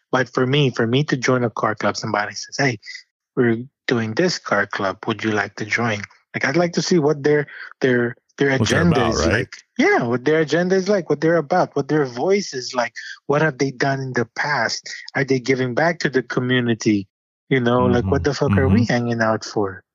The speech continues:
Speaker 1: Like, there, there should be more than just parking lot meetups and T G I Fridays, drinks, you know, like.
Speaker 2: Yeah, I agree. And, um, I think the, the structure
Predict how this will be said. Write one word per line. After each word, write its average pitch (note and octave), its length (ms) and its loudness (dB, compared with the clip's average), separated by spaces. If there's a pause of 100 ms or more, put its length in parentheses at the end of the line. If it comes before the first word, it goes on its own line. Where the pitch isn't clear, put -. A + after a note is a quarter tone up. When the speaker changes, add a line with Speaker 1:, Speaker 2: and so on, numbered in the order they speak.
(100)
Speaker 1:
Like, A2+ 180 -2 (560)
there, C3 160 2
there C#3+ 120 0
should E3 200 -2
be C#3+ 120 4
more B2 280 4
than A2+ 200 0
just G#2+ 360 0 (460)
parking C#3+ 340 0
lot A#2+ 220 0
meetups A2+ 640 0 (380)
and A2 380 0 (380)
T C#3+ 140 2
G B2+ 180 4
I C#3 160 2
Fridays, C3 800 0
drinks, A#2+ 640 -6
you C3+ 120 -8
know, D3 280 -2
like. A2 240 -8 (920)
Speaker 2:
Yeah, B2+ 480 2
I C3 160 0
agree. G2 560 0
And, F2 360 -2
um, F2 520 -2 (1000)
I A2 60 -2
think C3+ 220 -2
the, B2+ 320 0 (720)
the G#2 180 -2
structure A2+ 920 0